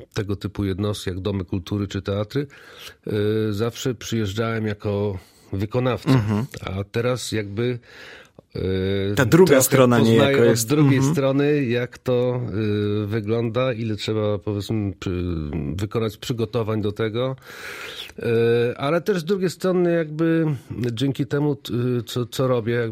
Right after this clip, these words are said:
Speaker 1: na co dzień, e, wiem też,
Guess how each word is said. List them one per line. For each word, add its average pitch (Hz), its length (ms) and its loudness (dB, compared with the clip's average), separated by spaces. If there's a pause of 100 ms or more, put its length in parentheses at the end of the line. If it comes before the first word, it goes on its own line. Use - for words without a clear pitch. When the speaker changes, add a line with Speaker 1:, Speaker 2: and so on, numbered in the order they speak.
(120)
Speaker 1:
na 110 360 0
co 104 220 -2
dzień, 123 260 -2
e, 156 60 -4 (1040)
wiem 143 460 0
też, 143 280 -2